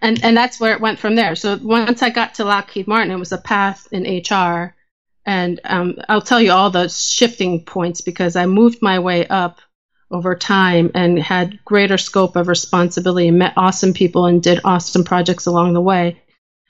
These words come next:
And then I got to the level and, and the, and the role where I realized I didn't want my boss's job. So I was reporting to the C H R O, and I got close enough to know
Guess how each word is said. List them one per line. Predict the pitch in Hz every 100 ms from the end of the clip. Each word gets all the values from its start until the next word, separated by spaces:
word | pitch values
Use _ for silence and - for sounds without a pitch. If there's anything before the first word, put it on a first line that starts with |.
| _
And | - 196
then | 190
I | 190
got | 190 202
to | - 202 190 185 185 185 - - -
the | 190 180 180
level | 190 196 196 214 208
and, | 208 190 190 - - - 339 330 254
and | - 190 190
the, | 185 190
and | 190 185
the | 180 180 196 180
role | 208 214 220 220 220 110 -
where | 214 196 190 190
I | 185 185 185 -
realized | 208 233 190 180 180 185 _ _ -
I | 202
didn't | 233 202 190 -
want | 180 175 175 _ _
my | 185 180
boss's | 170 170 - 196
job. | 165 175 - - - -
So | -
I | 190
was | 196
reporting | 196 - 220 240 233
to | 202
the | 180
C | - 196
H | 175 175
R | 165 143
O, | - 160 185 _ _ _ _
and | 180
I | 180
got | 170 -
close | - 214 208
enough | 226 208 202
to | -
know | 180 175 170 175 220